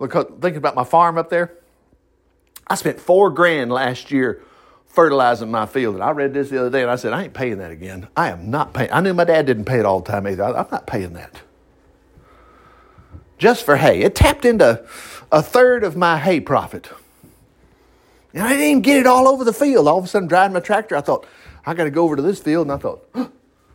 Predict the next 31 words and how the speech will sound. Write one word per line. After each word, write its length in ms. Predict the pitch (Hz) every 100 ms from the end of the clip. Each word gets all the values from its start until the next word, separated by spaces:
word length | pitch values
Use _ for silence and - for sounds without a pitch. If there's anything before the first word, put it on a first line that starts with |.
| _ _
I'm 120 | 175
out 160 | 127 127
of 60 | 147
fertilizer." 540 | 277 233 175 143 147
<laughs> 40 | - - - - -
I 400 | - - 240 - -
was 180 | 214
already 320 | 196 214 208 202
out. 360 | 226 302 - - _ _ _ _ _ - 202
But 140 | 247 247
see, 220 | 285 302
even 220 | 285 277
you, 480 | 285 320 311 202 127
uh, 220 | 185 262 208
if 100 | 156
you 80 | 190
be 140 | 254
honest 320 | 277 294 285
with 120 | 277 254
yourself, 380 | 233 269 269
you'll 120 | 269 208
go, 120 | 175
"Richard, 480 | 147 196 - 208 123
you're, 220 | 139 123 _ _ _ _
you 140 | 135
gotta 240 | 143 170 170
have 180 | 202 156
it." 120 | 123
Yeah, 120 | 220
we're 180 | 220 233
conditioned. 840 | 214 185 135 202 233 - 98 -